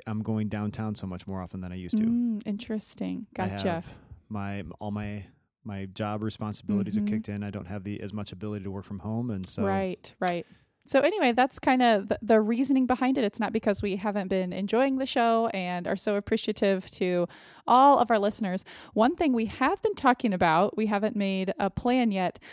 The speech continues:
Speaker 2: but maybe sharing more financial kind of updates through Instagram stories,
Speaker 1: Yeah, I
Speaker 2: potentially.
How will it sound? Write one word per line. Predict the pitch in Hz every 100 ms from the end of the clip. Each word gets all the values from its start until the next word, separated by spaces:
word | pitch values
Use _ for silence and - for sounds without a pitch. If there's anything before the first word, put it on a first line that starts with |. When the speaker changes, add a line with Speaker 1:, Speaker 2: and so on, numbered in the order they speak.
| - -
Speaker 2:
but | 214
maybe | 214 202 196 196 233 262 269 269 277 285 -
sharing | - 220 214 214 208
more | 196 196
financial | - 185 185 190 - 202 196 196
kind | - 190
of | 185 -
updates | 208 - 202 202 - - - -
through | - 196 185 -
Instagram | 202 196 - 196 190 185
stories, | 180 196 175 208 320 370 - - - _
Speaker 1:
Yeah, | 190 196
I |
Speaker 2:
potentially. | 147 262 190 294 311